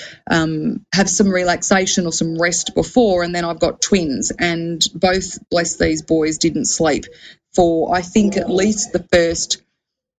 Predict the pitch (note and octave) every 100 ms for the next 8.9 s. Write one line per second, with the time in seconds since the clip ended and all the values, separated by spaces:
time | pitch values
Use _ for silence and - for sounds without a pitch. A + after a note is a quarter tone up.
0 | G#3+ D4 F4 D#4+ C4 - G#3 - G3+ F3+
1 | E3+ F3 E3+ E3+ G#3+ A#3 G#3 - - F3+
2 | E3+ D#3 D3+ F3+ F3+ A#3+ A#3 A#3 F#3 D3
3 | - E3 - E3+ D#3+ D#3 - E3+ D#3 C#3+
4 | D3+ - D#3+ G#2 - - _ _ _ -
5 | - F#3+ F3+ F3 F3 E3 F#3 F3+ F3+ F3+
6 | F3 E3+ - G#3 G3+ - - - E3+ -
7 | E3 D#3+ E3 C#3+ C#3 - F3+ F3 - F#3
8 | F3 F3+ A#3 A#3 F#3 F3 F3 E3 E3